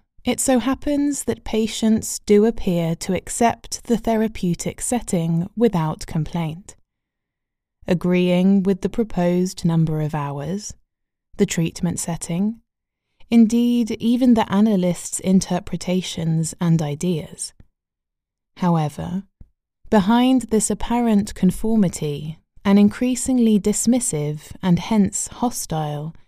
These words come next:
or invalidating attitude towards the therapeutic work or the analyst becomes tangible.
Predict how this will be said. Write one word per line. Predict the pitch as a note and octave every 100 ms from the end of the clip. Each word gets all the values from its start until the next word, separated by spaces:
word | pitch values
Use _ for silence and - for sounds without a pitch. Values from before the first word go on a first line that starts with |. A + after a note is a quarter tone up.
| _ _ -
or | A#3 B3+
invalidating | G#3 F3+ G3+ G#3 F3 E3 D#3 E3 -
attitude | - - E3+ - D3+ D3 D#3+ - _ -
towards | A3+ G#3+ B3+ B3+ -
the | G3+
therapeutic | - F3+ E3 - E3+ - -
work | F#3+ G#3 D#3 - - - _ _ _ _ -
or | C4+ C#4
the | F#3+ -
analyst | G3+ G3 D#3 D3 - - - - - A#3+
becomes | A#3 D#3+ D3+ D3
tangible. | - E3 D#3+ D3+ - -